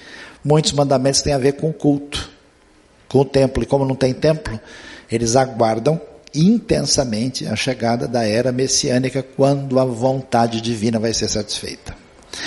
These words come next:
Vamos lá. Como acontece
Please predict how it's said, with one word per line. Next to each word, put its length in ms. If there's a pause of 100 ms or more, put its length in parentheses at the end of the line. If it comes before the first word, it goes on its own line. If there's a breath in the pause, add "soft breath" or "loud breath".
(340 loud breath)
Vamos 260
lá. 180 (1700 loud breath)
Como 220
acontece 680